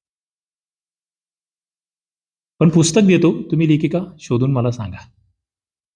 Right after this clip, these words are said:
काय, ऋतुचक्र, पैस, पंजाबच्या लोककथा, व्यासपर्व. पैस नावाचं पुस्तक आहे,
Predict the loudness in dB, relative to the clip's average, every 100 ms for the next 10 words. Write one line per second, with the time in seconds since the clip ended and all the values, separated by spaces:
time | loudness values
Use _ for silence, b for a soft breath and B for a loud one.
0 | _ _ -2 -2 -4 -4 0 2 2 0
1 | 0 0 0 0 2 2 0 -4 -4 -2
2 | 0 0 -2 -4 -4 -6 -10 -8 -4 0
3 | 0 -2 -8 -10 -8 -8 -12 _ _ _
4 | _ _ 2 4 4 2 2 2 2 -2
5 | -8 -10 -14 -20 -20